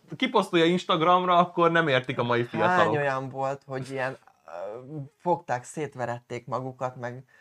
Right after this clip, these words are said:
Speaker 2: lila foltokat csináltak a szemük alá, meg úgy tettek, mint a szétverték volna őket, és hogy kirabolták a pénzszállítót, és hogy jaj, nagyon megvertek, meg mindent. Tehát azért ez már egy,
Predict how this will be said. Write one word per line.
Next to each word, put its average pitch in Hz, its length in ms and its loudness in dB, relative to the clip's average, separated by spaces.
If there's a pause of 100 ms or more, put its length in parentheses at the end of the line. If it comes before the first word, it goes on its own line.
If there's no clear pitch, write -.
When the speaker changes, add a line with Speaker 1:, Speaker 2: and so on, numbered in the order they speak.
(460)
Speaker 2:
lila 156 320 0
foltokat 127 580 -6
csináltak 123 460 -6
a 123 80 -6
szemük 147 400 -4
alá, 147 260 -2
meg 120 260 -6 (540)
úgy 151 160 -6
tettek, 127 440 -6
mint 127 180 -12
a 120 40 -12
szétverték 135 600 -8
volna 143 220 -8
őket, 143 240 -12
és 139 120 -14
hogy 139 80 -14
kirabolták 117 800 -8
a - 40 -14
pénzszállítót, - 1080 -14
és - 120 -20
hogy - 120 -14
jaj, 127 260 -4
nagyon 131 300 -12
megvertek, - 680 -10
meg - 160 -16
mindent. 147 260 -12 (280)
Tehát 131 160 -8
azért 151 200 -2
ez 147 160 0
már 143 160 -2
egy, 143 200 -4